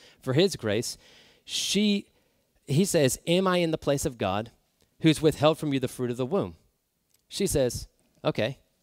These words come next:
And she works a detour around the will of God and around the timing of God to use her servant or her slave as a surrogate to produce for her a child for herself, saying,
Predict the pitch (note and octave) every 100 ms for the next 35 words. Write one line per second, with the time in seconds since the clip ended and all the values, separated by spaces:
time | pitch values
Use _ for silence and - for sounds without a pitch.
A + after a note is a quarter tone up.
0 | _ _ - C3+ - F3+ F3 - - -
1 | C#3+ F3+ G3 - D3+ D3 - C3 A2+ C3
2 | E3 G3 C#3 G#2+ G2 F#2 G#2+ A2 A#2+ B2
3 | A#2+ C3 B2+ - D#3 F#3 E3 A#2 G#2+ A2+
4 | G#2 A2 G#2+ - - - C#3+ B2 A#2 E3+
5 | F3 D#3+ - - - C3+ A#2+ A2 _ _
6 | - - F#3 G#3 A2+ A2 B2+ G#2+ B2 A2+
7 | - D#3+ F#3+ D#3+ C#3 - D3+ D#3 C#3+ C3+
8 | A#2+ - - A3 F3 A2 A2+ B2 _ -
9 | - - E3 D3+ B2 D3+ G#3 - D3 B2+
10 | C3+ B2 A#2 - D#3+ D#3+ C#3 C3 A#2+ -
11 | F3 D3 - D3 B2+